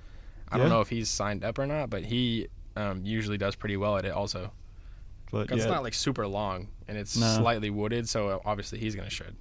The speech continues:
Speaker 2: They should both win by at least five strokes. I'd be surprised if it wasn't more.
Speaker 1: Yeah. All right, we're gonna move on to a game, and for this episode, we're bringing back a classic, Guess That Disc.
Speaker 2: Boo. Hate this game.
Speaker 1: 'Cause you're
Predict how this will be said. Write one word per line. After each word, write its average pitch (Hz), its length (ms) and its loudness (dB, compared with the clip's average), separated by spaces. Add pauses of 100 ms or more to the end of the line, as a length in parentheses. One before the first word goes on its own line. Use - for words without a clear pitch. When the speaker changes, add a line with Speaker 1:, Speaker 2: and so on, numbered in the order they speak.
(120)
Speaker 2:
They 123 140 6
should 143 340 8 (300)
both 113 340 6
win 110 200 6
by 104 160 6
at 104 60 6
least 107 200 4
five 107 220 6
strokes. 107 360 2
I'd 113 100 4
be 117 80 6
surprised 110 380 4
if 113 60 -2
it 110 60 2
wasn't 110 220 4
more. 113 260 2 (140)
Speaker 1:
Yeah. - 160 -10 (640)
All 117 80 6
right, 107 180 10 (100)
we're 135 100 4
gonna 139 100 8
move 123 80 4
on 123 120 8
to 117 100 6
a 110 60 6
game, 104 380 4 (140)
and 110 300 4 (200)
for 113 420 2
this 151 180 2
episode, 113 380 2
we're 110 100 4
bringing 127 220 4
back 113 180 4
a 101 60 -2
classic, 151 540 2 (680)
Guess 117 240 2
That 143 200 4
Disc. - 300 0 (260)
Speaker 2:
Boo. 131 1040 12
Hate 139 260 10
this 113 200 4
game. 107 320 4 (200)
Speaker 1:
'Cause 104 200 -2
you're 104 340 2